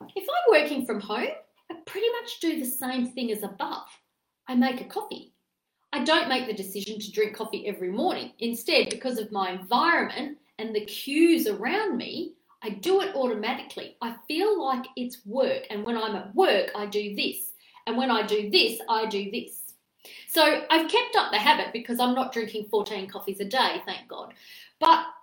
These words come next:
I do find that once I've sat, I've made that coffee and I've sat down, it's almost like a ritual to say, "Right,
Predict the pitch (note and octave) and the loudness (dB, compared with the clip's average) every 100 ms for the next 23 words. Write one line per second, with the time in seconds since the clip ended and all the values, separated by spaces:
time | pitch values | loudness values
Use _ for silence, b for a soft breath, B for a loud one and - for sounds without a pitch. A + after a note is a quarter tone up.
0 | - D#4+ E4 G4 A4 - A4+ G#4+ D4+ C4+ | 2 4 6 6 6 4 0 2 2 2
1 | B3 B3 C#4+ G#4+ - - D#4 D4+ D4 - | 2 0 0 2 0 0 4 2 0 -4
2 | - E4+ - - C4+ B3 D#4+ G#4 G4 C#4+ | 2 2 2 2 2 4 4 6 6 2
3 | - C4 C4+ B3 A#3 A#3 - E4+ - - | 0 -4 0 0 0 -2 0 0 0 2
4 | C4 A#3+ G#3 G#3+ A#3 F#4 C5 C5+ G4+ F#4+ | 2 2 0 -4 -4 -2 -2 -2 -2 -2
5 | B3+ - - B3 G#3+ A3 G#3+ G#3 G3 G3 | -4 -4 -6 -6 -6 -6 -4 0 0 -4
6 | - _ _ A#4 - | -12 _ _ -4 -4